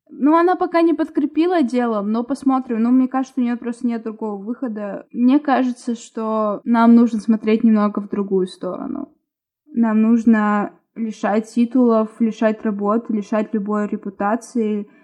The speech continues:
э, людей, которые реально совершали преступления. Нами-, набору-, например, Марата Башарова, который публично признавался, то, что он избивал обоих своих жен, насколько я знаю,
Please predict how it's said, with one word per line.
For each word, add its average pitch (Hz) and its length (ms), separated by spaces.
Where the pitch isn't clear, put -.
э, 202 720
людей, 220 400
которые 226 400
реально 208 400
совершали 208 600
преступления. 190 720
Нами-, 190 360
набору-, 196 560
например, 214 720
Марата 220 460
Башарова, 226 580
который 220 480
публично 220 520
признавался, 214 680
то, 214 100
что - 200
он 208 200
избивал 196 500
обоих 208 400
своих 202 360
жен, 240 360
насколько 233 440
я 214 200
знаю, 208 480